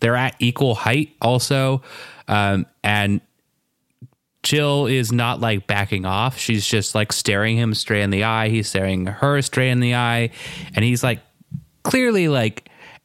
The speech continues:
angry, but it's not, like, shouting angry. I don't, it's just very oddly, uh,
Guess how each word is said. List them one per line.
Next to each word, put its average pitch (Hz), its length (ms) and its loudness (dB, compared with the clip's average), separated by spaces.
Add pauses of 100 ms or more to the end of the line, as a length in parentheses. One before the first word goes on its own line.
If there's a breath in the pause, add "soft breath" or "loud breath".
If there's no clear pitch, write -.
angry, 135 800 0 (140)
but 110 160 0
it's - 120 -6
not, 151 180 0
like, 113 280 -2 (120)
shouting 131 720 0
angry. 123 380 0
I 160 100 2
don't, 131 200 -2
it's 165 180 0
just - 200 -2
very 123 640 0
oddly, 110 840 0 (640 soft breath)
uh, 92 420 2